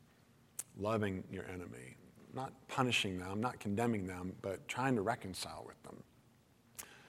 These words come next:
And this happens all over the place. It happens at work. What happens to your boss who's acting like an enemy toward you?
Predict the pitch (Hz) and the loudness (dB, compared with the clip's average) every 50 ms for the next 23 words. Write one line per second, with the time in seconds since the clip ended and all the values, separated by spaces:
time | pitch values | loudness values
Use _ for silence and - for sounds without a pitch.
0 | - - - 101 104 127 135 - 151 135 - - 120 117 131 127 127 135 151 165 | -20 -14 -4 6 10 10 12 12 12 12 12 12 8 10 12 12 12 12 12 12
1 | 143 127 107 98 - - 104 85 - - 110 110 123 120 127 123 110 123 117 120 | 12 12 8 6 4 2 2 2 2 0 4 6 8 10 10 12 10 10 12 12
2 | 165 160 104 - - 120 135 143 151 147 - 147 139 117 - - - 139 123 131 | 12 12 10 10 10 12 12 12 12 8 8 8 4 4 4 2 2 6 8 8
3 | 117 104 - 131 139 151 143 123 113 - 120 110 98 - 131 143 151 - - 151 | 8 8 6 4 6 6 6 6 6 6 4 4 4 2 2 2 2 4 2 2
4 | 131 117 113 117 113 139 127 - 123 156 170 190 180 151 120 101 - - 95 87 | 2 4 2 2 2 2 2 2 0 0 2 4 4 4 4 2 0 -4 -6 -6
5 | 85 80 - - - - - | -6 -8 -10 -10 -10 -10 -12